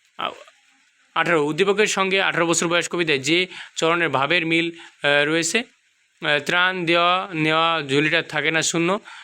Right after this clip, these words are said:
আর বিপদের, আহ, মুখে এ বয়স অগ্রণী। আহ, আপনারা এই প্রশ্ন বোঝা যাচ্ছে না, আমার ওই বলার সাথে সাথে একটু প্রশ্নে মিলিয়ে নেবেন।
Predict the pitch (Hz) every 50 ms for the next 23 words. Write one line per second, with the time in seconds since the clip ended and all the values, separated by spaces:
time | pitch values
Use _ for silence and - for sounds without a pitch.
0 | - - - 147 143 143 143 139 135 165 175 160 180 180 165 180 180 180 - -
1 | - - - - _ - 156 151 151 151 160 160 160 156 - 180 175 170 160 147
2 | 156 156 156 151 - - 147 143 131 131 123 110 107 110 _ _ _ _ _ _
3 | _ _ _ _ _ _ _ - 135 135 135 135 131 131 131 127 - - - -
4 | 135 139 - 175 170 170 175 170 170 170 165 147 143 139 135 - 151 139 - -
5 | 175 160 160 160 160 165 165 160 - - 185 190 185 151 139 139 143 143 143 147
6 | 147 135 131 - - - - - _ - 143 151 160 160 156 - 170 151 156 156
7 | 160 165 165 185 180 - - 214 233 196 - - - 160 156 147 - - 202 214
8 | 202 180 165 151 139 127 123 117 113 110 107